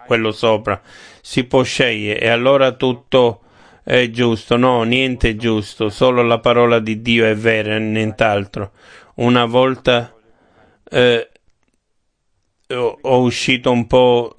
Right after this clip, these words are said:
dall'equilibrio, non molto, ma un po', quando ho detto che, che quanto mi riguarda tutti questi commentari potevano essere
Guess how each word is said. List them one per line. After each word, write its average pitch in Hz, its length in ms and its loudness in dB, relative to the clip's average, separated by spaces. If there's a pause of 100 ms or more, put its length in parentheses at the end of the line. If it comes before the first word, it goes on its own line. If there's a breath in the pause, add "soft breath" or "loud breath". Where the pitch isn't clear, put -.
(140)
dall'equilibrio, 120 1120 0 (680 soft breath)
non 127 260 2
molto, 123 480 2
ma 117 140 2
un 123 200 -2
po', 113 400 0
quando 120 380 2
ho 113 40 4
detto 120 640 -2 (440 soft breath)
che, 120 300 -2 (520)
che - 280 -4 (280)
quanto 127 760 -4
mi 123 140 0
riguarda 123 520 0
tutti 120 360 -6
questi 127 420 0
commentari 120 840 0
potevano 120 600 0
essere 120 540 0